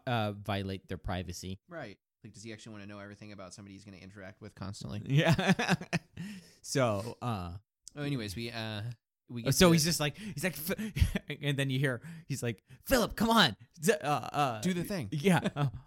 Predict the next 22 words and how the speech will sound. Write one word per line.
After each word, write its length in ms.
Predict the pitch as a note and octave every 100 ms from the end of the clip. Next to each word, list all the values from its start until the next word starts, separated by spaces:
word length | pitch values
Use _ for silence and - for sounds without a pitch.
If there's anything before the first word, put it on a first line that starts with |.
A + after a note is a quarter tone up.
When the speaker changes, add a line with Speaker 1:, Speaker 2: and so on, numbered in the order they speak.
| - -
Speaker 1:
Wakana's 440 | F#3 A#3 A3 F#3
in 80 | F3+
trouble." 340 | A#3 G3 C#3+
And 100 | C3
he's 120 | D3+
like, 140 | D3+ D#3
"Oh, 240 | G#3 A3+ C3+
okay." 260 | E3 B2 E3 F3+ -
And 120 | D3+
then 140 | C#3+ D3+
he, 140 | C#3 -
like, 200 | A2+ -
pops 260 | A#2 -
out 100 | D3+
of 60 | C#3
the 80 | C3+
bookshelf 360 | C3 - C3+
and 80 | C3
they 60 | B2
just 140 | G#2+
sit, 180 | B2 -
transform. 600 | - A#2+ - D3+ A#2 A#2